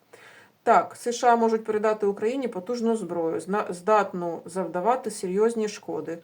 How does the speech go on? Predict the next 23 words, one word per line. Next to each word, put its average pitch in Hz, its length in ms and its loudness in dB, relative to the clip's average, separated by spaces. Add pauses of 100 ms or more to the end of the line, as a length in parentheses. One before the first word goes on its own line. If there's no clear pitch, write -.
(280)
серйозної 226 480 2
шкоди. - 400 -4
Ось 247 200 4
працює 202 480 -2
зброю 214 400 -2
і 185 40 -4
казала 165 440 -6
якраз, - 360 -12
оце 240 240 -4
воно 196 220 -2
і 190 40 -6
показувало 156 640 -10
її. 156 280 -10 (440)
І 214 120 -2
тепер 240 320 4
ви 240 100 0
питаєте 202 520 0
мене 175 300 -4 (120)
про 214 220 6
Дніпровська 208 580 0
гес. 170 360 -8 (180)
Чи - 240 -2
дійсно 190 560 -2